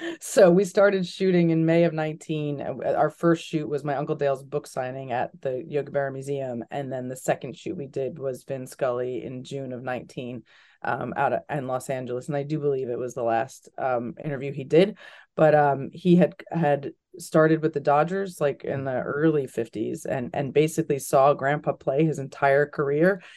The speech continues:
He was on the mic when Jackie Robinson stole home in fifty-five, when Don Larson threw the perfect game in fifty-six. And he's just, like, a baseball encyclopedia. So we certainly wanted to have Vin and Vin's voice. And I'm so happy that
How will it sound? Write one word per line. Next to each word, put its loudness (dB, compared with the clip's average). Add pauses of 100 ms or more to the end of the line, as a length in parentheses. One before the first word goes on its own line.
(140)
He 0
was 4
on 2
the 4
mic 4
when -4
Jackie -2
Robinson 0
stole -2
home -2
in -4
fifty-five, 2
when -2
Don 0
Larson -2
threw -6
the -2
perfect -2
game -4
in -8
fifty-six. 0 (420)
And 6
he's 0
just, 4
like, 4
a 4
baseball 2
encyclopedia. 0
So 2
we -6
certainly 0
wanted -2
to 0
have 0 (240)
Vin -4
and -6
Vin's -2
voice. 0
And -2
I'm -2
so 0
happy 0
that 2